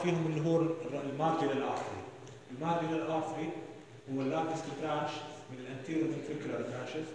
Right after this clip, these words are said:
اللي هو يمر مع الانتيريور بوردر باتجاه ايش؟ باتجاه الابيكس.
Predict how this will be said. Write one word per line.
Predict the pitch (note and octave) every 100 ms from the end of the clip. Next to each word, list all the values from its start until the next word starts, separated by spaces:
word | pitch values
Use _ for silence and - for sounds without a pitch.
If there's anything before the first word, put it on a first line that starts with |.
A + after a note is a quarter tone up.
| - - -
اللي | C3 D#3+
هو | E3 E3 - - - - B2+ C#3 D#3
يمر | E3
مع | - A#2+
الانتيريور | B2 C3+ - E3 D#3+ D#3+
بوردر | E3 E3 E3+ F3 - - -
باتجاه | C3 - C3+ D#3 D#3 D3+
ايش؟ | D3+
باتجاه | - C#3+ C#3 D3
الابيكس. | C3 B2+ G#2+ - -